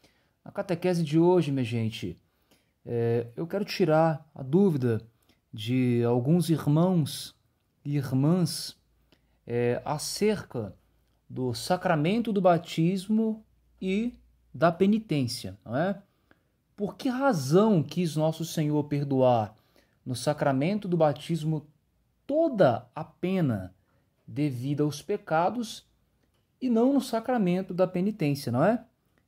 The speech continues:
Isso às vezes intriga muito, é, os, os nossos, os nossos irmãos católicos, então nessa catequese eu quero,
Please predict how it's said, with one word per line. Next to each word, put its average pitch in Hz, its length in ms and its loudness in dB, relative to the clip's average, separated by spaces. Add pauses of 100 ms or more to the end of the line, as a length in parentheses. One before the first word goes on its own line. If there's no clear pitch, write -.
Isso 131 200 -8
às 147 100 0
vezes 180 180 2
intriga 220 460 0
muito, 208 600 6 (560)
é, 127 400 2
os, 120 500 -2
os 123 140 -14
nossos, 147 460 -4
os 127 180 -16
nossos 143 320 -4
irmãos 147 400 -2
católicos, 202 580 -2
então 220 200 -4
nessa 226 200 -4
catequese 208 720 0 (440)
eu 185 80 -6
quero, 190 640 4